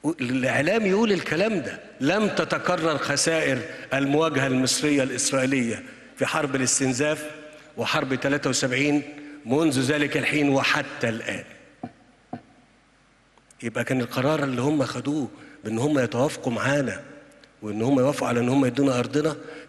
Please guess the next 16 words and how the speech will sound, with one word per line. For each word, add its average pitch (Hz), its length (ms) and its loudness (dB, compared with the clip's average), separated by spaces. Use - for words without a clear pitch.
في 151 200 2
تمن 165 540 4
مصر 156 400 2
دفعته، 131 540 0
جيش 139 480 0
مصر 156 360 2
دفعه، 113 420 -2
دفعه 143 440 0
بالإرادة، 135 560 0
بال-، 107 640 -2
مش - 180 -2
هقول، 160 560 0
آه، 107 340 -2
بالمخاطرة، 123 600 0
المخاطرة 131 340 -2
الشديدة، 156 540 0